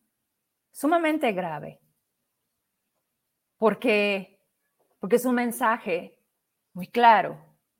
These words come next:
que lo único que podemos entender y debemos de entender como sociedad de Zacatecas hoy es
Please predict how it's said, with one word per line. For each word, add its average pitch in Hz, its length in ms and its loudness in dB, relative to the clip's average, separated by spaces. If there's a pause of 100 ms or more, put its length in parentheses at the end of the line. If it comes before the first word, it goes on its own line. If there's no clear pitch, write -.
(1800)
que 240 120 2
lo 220 140 6
único 294 840 -2
que 247 120 0
podemos 240 680 -4 (680)
entender 214 840 -2
y 208 120 -4
debemos 226 580 -2
de 170 120 -10
entender 160 540 -10
como 180 220 -8
sociedad 180 500 -4
de 208 80 -6
Zacatecas 185 680 -10
hoy 180 280 -4
es 160 360 -10